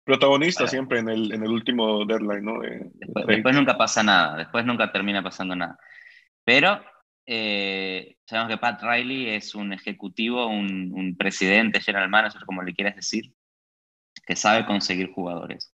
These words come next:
Speaker 2: Esta temporada no hay grandes nombres, eh, para trades, pero acá hay unos que anotamos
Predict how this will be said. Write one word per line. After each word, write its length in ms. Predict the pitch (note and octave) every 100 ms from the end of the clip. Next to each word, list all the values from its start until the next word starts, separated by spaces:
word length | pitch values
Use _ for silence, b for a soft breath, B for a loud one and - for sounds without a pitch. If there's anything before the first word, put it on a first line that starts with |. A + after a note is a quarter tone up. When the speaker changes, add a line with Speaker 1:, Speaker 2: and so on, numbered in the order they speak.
| B B B B -
Speaker 2:
Esta 340 | E3 - C#3
temporada 500 | B2 G#2+ A#2 B2+ A#2+
no 160 | A2 A2+
hay 140 | A2
grandes 440 | F#2+ G2+ G2+ F#2+
nombres, 720 | G2 F#2 F2+ E2+ D#2+ - - _ _ _ _ _ -
eh, 640 | F2 E2 E2 D#2+ - - _ _
para 240 | F2+ F2
trades, 500 | - F2 E2 - - -
pero 160 | F2+
acá 200 | F#2 G2+
hay 120 | A#2
unos 180 | B2+ B2+
que 60 | A#2
anotamos 680 | G#2 G2 G2+ G#2+ A2+ -